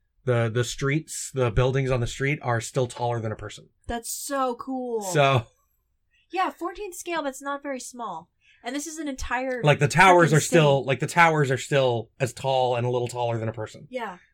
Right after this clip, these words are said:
Speaker 1: Like, on the fourteenth scale miniature. The seventy-second scale miniature
Speaker 2: Yeah, that they
Speaker 1: was
Speaker 2: use for
Speaker 1: six meters tall.
Speaker 2: this, I imagine.
Speaker 1: Was
Speaker 2: Six meters.
Speaker 1: eight, eight little, almost twenty feet tall. So it's six, eight,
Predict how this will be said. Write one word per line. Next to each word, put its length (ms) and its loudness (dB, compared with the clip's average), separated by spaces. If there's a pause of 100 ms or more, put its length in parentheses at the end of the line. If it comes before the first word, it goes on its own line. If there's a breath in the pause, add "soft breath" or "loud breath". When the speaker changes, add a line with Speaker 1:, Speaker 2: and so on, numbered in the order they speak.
Speaker 1:
Like, 160 4
on 100 4
the 80 0
fourteenth 360 -2
scale 220 -4
miniature. 460 -10 (440 soft breath)
The 280 4 (160)
seventy-second 1080 2
scale 400 2
miniature 580 -2
Speaker 2:
Yeah, 240 -10 (180)
that 140 -8
they 80 0
Speaker 1:
was 220 8
Speaker 2:
use 260 -6
for 540 -18
Speaker 1:
six 520 -4
meters 460 2
tall. 460 -2
Speaker 2:
this, 360 -10
I 120 -4
imagine. 480 -20 (760)
Speaker 1:
Was 220 2
Speaker 2:
Six 100 -20
meters. 220 -2
Speaker 1:
eight, 160 6 (140)
eight 260 2
little, 420 4
almost 320 4
twenty 180 2
feet 160 -2
tall. 360 -10
So 200 -4
it's 200 -8
six, 300 -4
eight, 220 4